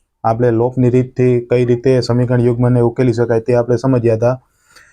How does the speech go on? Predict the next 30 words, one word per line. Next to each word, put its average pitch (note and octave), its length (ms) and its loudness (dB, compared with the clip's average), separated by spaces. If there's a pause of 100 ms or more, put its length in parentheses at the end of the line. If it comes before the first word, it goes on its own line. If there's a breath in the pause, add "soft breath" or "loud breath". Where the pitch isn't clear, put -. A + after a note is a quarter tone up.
(300 soft breath)
હવે B2+ 160 2
કોઈ D3 220 2
કોયડાયુક્ત C#3+ 560 0
પ્રશ્ન C3 300 -2
હોય, A#2+ 320 2
મતલબ C#3+ 440 -2
કોઈમાં C3+ 380 -2
જેમાં C3 240 -4
સમીકરણ C3 500 0
પહેલેથી C3+ 380 0
ન A#2+ 100 0
આપેલા C3 420 0
હોય B2 260 0
અને B2+ 160 -4
તે B2+ 120 -6
સમીકરણ C3 440 -4
શોધી C#3 440 -2 (320)
અને B2+ 160 -4
સ-, B2 80 -4
સમીકરણો C3+ 600 0
કઈ C3+ 220 0
રીતે C3+ 200 -2
શોધાય C3+ 400 0
છે, A#2+ 160 0
તે B2 180 -2
સમીકરણો C3+ 460 -2
કઈ C3+ 160 -2
રીતે C3 180 -6
બને B2+ 340 -2
છે, A2+ 160 -2